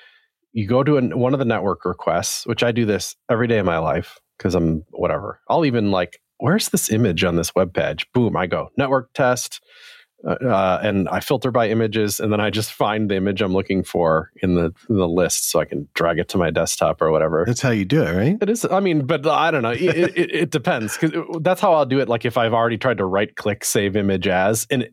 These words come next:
Speaker 1: anything impedes me in any way, like, if there's something over it or it's a C S S background image, actually,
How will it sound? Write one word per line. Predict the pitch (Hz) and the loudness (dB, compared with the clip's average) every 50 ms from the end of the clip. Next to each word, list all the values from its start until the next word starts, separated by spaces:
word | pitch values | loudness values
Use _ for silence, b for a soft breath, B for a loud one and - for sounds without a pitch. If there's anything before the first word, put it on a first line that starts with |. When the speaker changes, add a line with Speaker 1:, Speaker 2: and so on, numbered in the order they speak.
| _ - | _ -2
Speaker 1:
anything | 208 214 208 233 233 208 170 202 190 180 165 | 0 2 2 2 2 2 2 2 2 2 2
impedes | 151 139 120 - 160 139 131 117 110 113 | 2 0 0 0 0 0 0 0 0 0
me | 117 113 | 0 0
in | 107 95 | 0 0
any | 98 110 113 107 | 0 0 0 2
way, | 98 98 90 80 76 73 76 B B B B B B B _ | 2 2 2 2 0 -2 -4 B B B B B B B _
like, | 110 107 - 117 | -6 -4 -4 -4
if | - | -4
there's | - 110 101 95 - | -2 -2 -2 -2 -2
something | - 98 87 95 90 - - | -4 -2 -2 -4 -6 -2 0
over | 180 170 170 139 135 139 143 139 131 | 0 2 2 2 2 0 2 2 2
it | 131 - - | 0 0 0
or | 117 104 98 | 0 0 0
it's | 87 - - | -2 -2 -4
a | 92 | -6
C | - - 123 107 | -4 -2 -2 -2
S | 98 95 - - | -2 -2 -4 -6
S | 92 - | -6 -4
background | - 139 135 131 - 135 123 123 120 123 | -4 -4 -4 -2 -2 -2 -2 0 0 0
image, | 123 120 120 117 110 120 | 0 0 -2 0 0 -2
actually, | 113 113 113 - - - 110 117 117 113 113 110 110 | -2 -2 -2 -4 -2 0 0 2 2 2 2 0 0